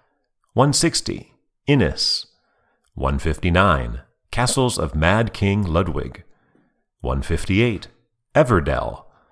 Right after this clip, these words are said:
One fifty-seven, Secret Hitler. One fifty-six, Tokaido. One fifty-five, Lord of the Rings, the two thousand version. One fifty-four,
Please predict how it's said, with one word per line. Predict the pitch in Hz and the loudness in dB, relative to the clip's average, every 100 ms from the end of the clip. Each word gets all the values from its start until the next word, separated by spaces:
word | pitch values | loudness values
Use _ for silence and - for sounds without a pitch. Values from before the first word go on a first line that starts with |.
| _ _ _ _ - | _ _ _ _ -4
One | 69 73 | 0 2
fifty-seven, | 82 - 95 - 123 85 58 55 _ - | 0 0 0 2 0 0 -4 -10 _ -8
Secret | - 160 - 156 - | -2 -2 0 -4 -4
Hitler. | - 135 85 67 - - _ _ _ _ _ _ _ - | -6 -6 -4 -6 -8 -18 _ _ _ _ _ _ _ -2
One | 73 78 | 0 2
fifty-six, | 92 - 95 - 120 - - - - - | 2 2 0 2 0 -2 -10 -10 -20 -8
Tokaido. | 90 - - 131 78 - - - _ _ _ _ _ _ - | -6 -2 2 2 2 -2 -8 -18 _ _ _ _ _ _ -2
One | 90 98 | 0 4
fifty-five, | 104 - 110 143 135 76 58 57 - - | 2 2 0 4 4 2 -2 -8 -12 -12
Lord | - 90 123 139 | 0 4 4 4
of | 107 | 0
the | 120 | 2
Rings, | 120 101 60 55 67 - - - | 4 4 2 -6 -6 -8 -8 -14
the | - | -14
two | - - | -6 -4
thousand | 95 104 101 73 64 57 80 | 0 2 2 2 -2 -8 -10
version. | 69 62 58 50 - _ _ _ _ _ _ _ _ _ _ | -8 -6 -8 -12 -18 _ _ _ _ _ _ _ _ _ _
One | - 69 | -4 -2
fifty-four, | 87 80 98 - 147 117 - 85 | 0 0 0 2 2 2 0 -6